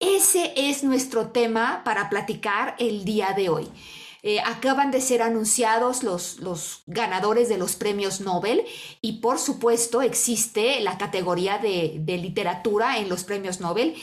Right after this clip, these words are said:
y ese va a ser nuestro tema, los premios Nobel de literatura. ¿Por qué creen ustedes que se llamen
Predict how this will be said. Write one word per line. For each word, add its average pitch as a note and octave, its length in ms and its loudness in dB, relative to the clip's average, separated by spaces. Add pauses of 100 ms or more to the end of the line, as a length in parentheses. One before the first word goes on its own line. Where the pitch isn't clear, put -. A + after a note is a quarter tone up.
(340)
y C4 240 -2
ese F4+ 440 2 (100)
va C#4+ 120 2
a - 20 -2
ser C#4 400 2 (340)
nuestro C#4 1000 0 (120)
tema, A#3+ 300 -2 (260)
los G#3+ 300 0
premios C#4+ 640 0 (200)
Nobel B3 680 2 (340)
de A#3+ 180 4
literatura. E3+ 640 -2 (1040)
¿Por D4+ 380 0
qué F#4 140 2 (180)
creen F#4+ 300 2
ustedes - 1120 0 (340)
que C4+ 120 2
se A#3 260 4
llamen B3 720 0